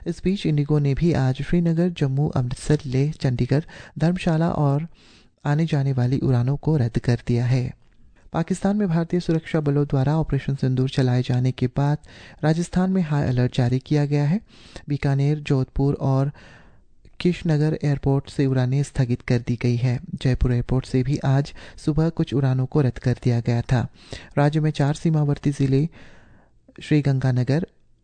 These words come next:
बाड़मेर, जैसलमेर और बीकानेर में निजी और सरकारी स्कूलों के विद्यार्थियों के लिए आवश्यक घोषित कर दिया गया है। इन जिलों में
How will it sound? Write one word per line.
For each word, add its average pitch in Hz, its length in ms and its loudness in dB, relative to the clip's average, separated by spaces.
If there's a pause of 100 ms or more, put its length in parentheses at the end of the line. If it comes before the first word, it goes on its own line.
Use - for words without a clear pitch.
बाड़मेर, 131 600 0 (340)
जैसलमेर 147 580 2
और 135 320 0
बीकानेर 127 420 0
में 147 160 2
निजी 135 320 0
और 127 160 0
सरकारी 127 440 0
स्कूलों 147 340 0
के 160 120 -2
विद्यार्थियों 135 540 0
के 160 140 0
लिए 151 180 0 (300)
आवश्यक 180 460 -2
घोषित 139 340 2
कर 127 280 0
दिया 123 180 2
गया 123 240 0
है। 185 160 2 (400)
इन 147 140 0
जिलों 135 300 0
में 147 180 0